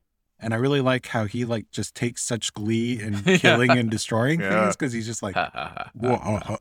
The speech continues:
Speaker 1: like, he, I must imagine he has a real, like, deep guttural laugh. But he's a fun guy to hang out with. He's just laughing, having a good time.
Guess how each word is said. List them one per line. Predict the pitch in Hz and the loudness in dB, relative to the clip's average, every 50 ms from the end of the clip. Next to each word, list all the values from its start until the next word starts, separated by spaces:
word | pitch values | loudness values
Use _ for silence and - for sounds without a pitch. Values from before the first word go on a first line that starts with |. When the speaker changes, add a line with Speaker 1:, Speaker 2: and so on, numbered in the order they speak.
| - | -4
Speaker 1:
like, | - 120 117 117 | -4 -4 -2 0
he, | 147 160 160 | -2 -2 -2
I | - 135 | -2 -2
must | 135 143 143 139 135 - - - - _ - | 0 0 0 0 0 -4 -8 -12 -16 _ -6
imagine | 117 117 120 120 123 113 | -4 -4 -2 -2 -2 -2
he | 110 | -2
has | 110 101 | -2 -2
a | 104 104 | -2 -4
real, | 101 110 110 | -2 -2 -2
like, | 104 104 95 85 - _ _ | -2 -2 -4 -6 -8 _ _
deep | - 107 104 - _ - | -4 -4 -4 -4 _ -6
guttural | - 98 98 101 101 101 98 98 95 92 90 _ _ _ _ _ _ _ | -6 -6 -4 -4 -2 -2 -2 -4 -4 -6 -10 _ _ _ _ _ _ _
laugh. | - 87 87 90 90 90 87 - - - _ _ _ _ | -10 -8 -6 -6 -6 -6 -8 -10 -16 -20 _ _ _ _
But | 107 123 | -6 -6
he's | 208 208 | -4 -4
a | 233 | -4
fun | - - 233 214 208 | -2 -2 0 0 2
guy | 233 233 226 | 2 2 4
to | 220 | 4
hang | 208 226 220 247 | 2 2 2 2
out | - - - | 0 0 0
with. | 113 104 | 0 -2
He's | 131 156 170 | -2 -2 -4
just | - 117 101 - | -4 -8 -8 -4
laughing, | 101 95 101 107 - 123 110 | -2 -2 -2 -2 -2 -2 -2
having | 110 113 113 113 117 | 0 0 0 -2 -4
a | |
good | 104 - 127 113 - | -4 -2 -4 -4 -2
time. | - 127 117 113 113 127 131 | -2 -2 -2 0 -2 -4 -6